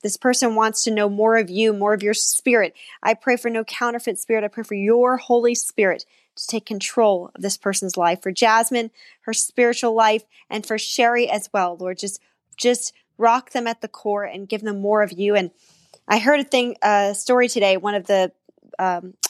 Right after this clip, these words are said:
people, uh, that I really, uh, love, this, uh, uh,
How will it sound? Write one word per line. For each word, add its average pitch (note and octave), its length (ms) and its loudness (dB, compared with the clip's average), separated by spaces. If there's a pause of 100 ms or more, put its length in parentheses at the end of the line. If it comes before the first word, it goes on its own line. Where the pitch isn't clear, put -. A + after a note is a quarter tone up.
(480)
people, G#3 460 2
uh, F#3 200 0 (180)
that F#3+ 140 2
I F#3 60 6
really, F#3+ 500 0 (560)
uh, C#3+ 160 -2 (220)
love, F#3+ 460 4
this, F#3 280 -2
uh, F3 200 4 (1000)
uh, G3 240 4